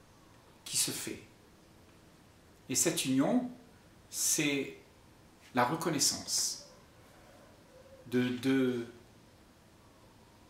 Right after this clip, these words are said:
éléments libres qui se rencontrent. Et nous sommes, en fait, dans la réalité, nous sommes ces éléments libres qui se rencontreront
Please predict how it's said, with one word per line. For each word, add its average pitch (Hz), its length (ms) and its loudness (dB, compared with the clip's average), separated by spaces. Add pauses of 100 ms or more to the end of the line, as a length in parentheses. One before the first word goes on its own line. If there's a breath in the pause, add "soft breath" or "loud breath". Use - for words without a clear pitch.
(600)
éléments 120 400 2 (340)
libres 110 380 -8 (1300)
qui - 140 -6
se - 160 0
rencontrent. - 600 -12 (2250)
Et 123 80 0
nous 120 140 -2
sommes, 160 320 2 (1200)
en 104 80 -10
fait, 147 320 -4
dans 120 80 -4
la 104 140 -4
réalité, 110 680 -6 (460)
nous 117 80 -10
sommes 156 400 0
ces - 400 -4
éléments 113 260 -6 (120)
libres 139 320 -2 (960)
qui - 120 -8
se - 140 0
rencontreront 127 640 -4